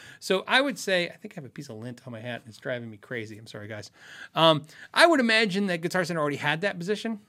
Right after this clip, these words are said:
Now I got a piece of, that dropped on my eye. Okay. Um,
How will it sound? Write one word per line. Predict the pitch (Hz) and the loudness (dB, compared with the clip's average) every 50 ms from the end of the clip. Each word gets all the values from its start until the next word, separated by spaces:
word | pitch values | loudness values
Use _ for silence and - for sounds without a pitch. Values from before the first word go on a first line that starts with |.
| _ _ _ - | _ _ _ -16
Now | 160 175 175 | -14 -12 -10
I | 151 | -10
got | 131 139 | -10 -10
a | 135 | -12
piece | 139 - 147 - - | -12 -14 -16 -16 -18
of, | - _ _ _ _ _ | -20 _ _ _ _ _
that | - - - _ _ - 143 143 - | -14 -14 -14 _ _ -12 -12 -12 -6
dropped | - 143 127 - - | -6 -6 -6 -4 -6
on | 156 147 | -4 -4
my | 156 175 | -2 0
eye. | 190 160 - - - - - - - - | 0 -2 -2 -6 -10 -18 -20 -6 -2 0
Okay. | 240 240 220 131 - - - - - - - | 2 4 4 2 2 -4 -14 -20 -20 -10 -2
Um, | - 202 214 208 208 196 185 - | 4 6 6 8 8 6 4 0